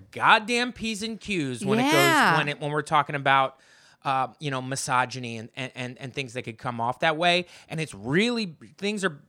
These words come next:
Speaker 1: shedding light on it when us going outside
Speaker 2: Of the
Speaker 1: of, of
Speaker 2: country.
Speaker 1: this country and watching the reality shows.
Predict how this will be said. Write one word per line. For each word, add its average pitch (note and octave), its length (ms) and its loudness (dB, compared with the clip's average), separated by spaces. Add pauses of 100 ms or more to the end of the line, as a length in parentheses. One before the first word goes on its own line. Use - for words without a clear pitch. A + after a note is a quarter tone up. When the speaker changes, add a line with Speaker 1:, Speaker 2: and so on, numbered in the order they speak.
Speaker 1:
shedding F3+ 360 0
light D3+ 220 2
on C3 200 4
it B2 160 -8
when C3 240 -8 (160)
us C#3 180 0
going C3+ 380 -2
outside C3+ 920 6
Speaker 2:
Of F#3+ 140 2
the F#3+ 80 0
Speaker 1:
of, F3+ 60 -2
of D3+ 60 4
Speaker 2:
country. F3+ 460 4
Speaker 1:
this D3 140 2
country C3+ 320 -4
and B2 100 -6
watching B2+ 460 -2
the A#2+ 80 -8
reality A#2+ 420 -2
shows. B2 300 -8